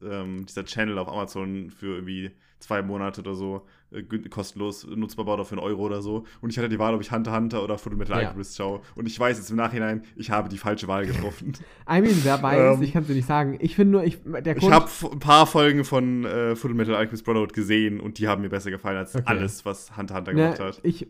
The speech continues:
Speaker 1: Ähm, ja.
Speaker 2: ich mag beides. Ich bin jetzt nicht super krass invested in beides. Ähm, m-, mich würde vor allem interessieren, weil Full Metal Alchemist halt als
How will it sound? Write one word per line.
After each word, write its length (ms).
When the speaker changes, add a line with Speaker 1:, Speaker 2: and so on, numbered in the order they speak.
Speaker 1:
Ähm, 480
ja. 220
Speaker 2:
ich 140
mag 260
beides. 600
Ich 240
bin 720
jetzt 280
nicht 320
super 680
krass 320
invested 480
in 140
beides. 440
Ähm, 440
m-, 260
mich 140
würde 100
vor 140
allem 160
interessieren, 420
weil 160
Full 220
Metal 240
Alchemist 480
halt 200
als 240